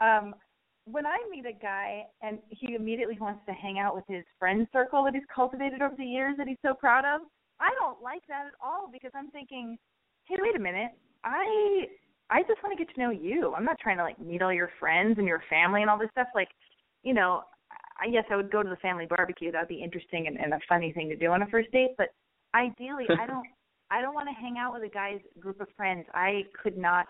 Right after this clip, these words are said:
care less. Like, I want to, if I were gonna go on a date with you and you sound adorable and you've got great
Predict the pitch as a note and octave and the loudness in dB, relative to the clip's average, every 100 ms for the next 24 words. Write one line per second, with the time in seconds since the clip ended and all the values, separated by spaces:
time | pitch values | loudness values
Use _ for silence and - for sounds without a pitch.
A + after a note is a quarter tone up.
0 | - - E3+ D#3 D3+ D3 - F3 - F#3+ | -6 -4 -2 0 0 -2 -4 -4 2 2
1 | G3+ A3+ A3 G#3 G3 G3 _ _ _ - | 4 2 2 -2 -4 -6 _ _ _ -10
2 | G#3 A3+ C4+ C#4+ C4 A3 G#3 F#3 E3+ D#3+ | 0 4 4 2 -2 -2 -4 -4 -8 -10
3 | E3+ D#3+ D#3 E3 E3+ - F#3 G3 F#3 D3 | -10 -8 -8 -8 -12 -4 -2 -2 -2 -2
4 | C#3 D3+ D3+ D#3 E3 D#3 - E3 E3 | -2 -4 -6 -6 -6 -6 -4 0 0